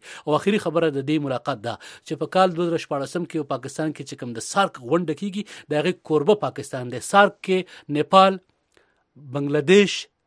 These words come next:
هندوستان، پاکستان، سریلنکا غړي دي. نو د هر هیواد غړی به دا کې ضرور شرکت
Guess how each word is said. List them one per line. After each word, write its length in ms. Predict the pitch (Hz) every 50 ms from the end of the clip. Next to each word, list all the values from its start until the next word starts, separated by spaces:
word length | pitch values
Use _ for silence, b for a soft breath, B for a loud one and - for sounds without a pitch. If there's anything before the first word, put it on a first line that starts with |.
| _ _ _ -
هندوستان، 580 | 156 147 139 139 135 - - 175 180 180 180 170 b b b b - -
پاکستان، 500 | - - 156 127 - - 180 180 170 - -
سریلنکا 360 | 147 147 160 160 143 143 127 110 131
غړي 140 | 127 120 104 107
دي. 80 | 107 - B B B B B
نو 140 | 156 156 143
د 100 | 143 139
هر 120 | 208 226 226 208 - - - - 107 - 147
هیواد 420 | 151 147 147 175 180 175 147 139 127
غړی 200 | 160 160 165 165 143
به 120 | 156 147 147 127 143
دا 80 | 143 135
کې 320 | 117 131 120 120 107 123
ضرور 240 | 143 160 165 - -
شرکت 320 | 135 113 - - 117 -